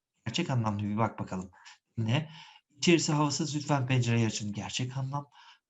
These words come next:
Bu renk seni gerçekten açmış. Bakın mecaz anlam. Hemen ifadeye dikkat edin. Bakın. Açmak sözcüğü kaç farklı anlamda kullanılmış? Şimdi bir daha bakalım. Kapıyı ses-, e, gel-, sessizce açtı. Hiç kapalı olan bir şeyi açmak.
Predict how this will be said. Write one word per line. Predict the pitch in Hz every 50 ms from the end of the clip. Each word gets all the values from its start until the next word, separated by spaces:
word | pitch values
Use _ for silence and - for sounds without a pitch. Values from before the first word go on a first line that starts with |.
| _ _ _ _ _
Bu | - -
renk | - 117 - -
seni | - - 143 135 123 110
gerçekten | 98 139 143 135 127 - 120 113 - 143 127
açmış. | 117 107 - - 110 104 - - -
Bakın | 131 127 - 135 131
mecaz | 123 120 110 117 113 107
anlam. | 107 107 104 104 101 95 - - - - _ _ _ _ _ _
Hemen | 156 151 139 127 123 127 135 143 139 131 123
ifadeye | 123 123 - - 120 117 110 113 117 117 113 113
dikkat | 113 - - 117 - 120
edin. | 110 101 104 101 - - _ _
Bakın. | - 107 - - 120 123 131 127 - - _ _ _ _ _ _ _ _ _ _ _ _ _ _ _ _ _ _ _ _
Açmak | _ - - 185 185 180 -
sözcüğü | - 151 131 127 135 131
kaç | - 180 180 185 -
farklı | - 151 123 - 143 143
anlamda | 143 143 143 139 135 139 131
kullanılmış? | - 131 127 123 117 113 110 104 - - -
Şimdi | - - - 151 147 139 143
bir | 127 127 127 - _ _ _ _
daha | 147 147 147
bakalım. | 135 127 131 127 120 113 117 - _ _ _
Kapıyı | 123 - 151 151 143
ses-, | 131 147 139 127 -
e, | - 139 131
gel-, | 123 117 135 131 123
sessizce | - - 143 131 - 135 131 123 135 135
açtı. | 127 123 123 - - 127 110 - - _ _ _ _ _ _ _ _
Hiç | - - -
kapalı | - 131 131 147 151 151
olan | 139 131 135 135 135
bir | 127
şeyi | - 139 139 135
açmak. | 127 123 - 131 120 110 - -